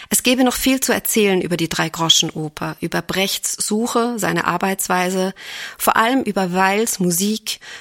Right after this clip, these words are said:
über Gefühle im Kapitalismus, über Poesie. Unter anderem darüber sprechen in der Programmzeitung Regisseur Barry Kosky,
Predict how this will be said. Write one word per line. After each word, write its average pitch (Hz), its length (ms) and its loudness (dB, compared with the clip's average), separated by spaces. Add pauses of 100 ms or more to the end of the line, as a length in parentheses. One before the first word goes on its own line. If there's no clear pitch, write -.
über 202 200 0
Gefühle 254 400 2
im 196 100 2
Kapitalismus, 196 880 -2
über - 180 -6
Poesie. 180 720 0 (600)
Unter 254 320 2
anderem 202 300 0
darüber 202 400 2
sprechen 190 440 0
in 190 100 0
der 180 80 -2
Programmzeitung 190 920 -2
Regisseur 180 500 -2
Barry 175 260 -2
Kosky, 240 640 -4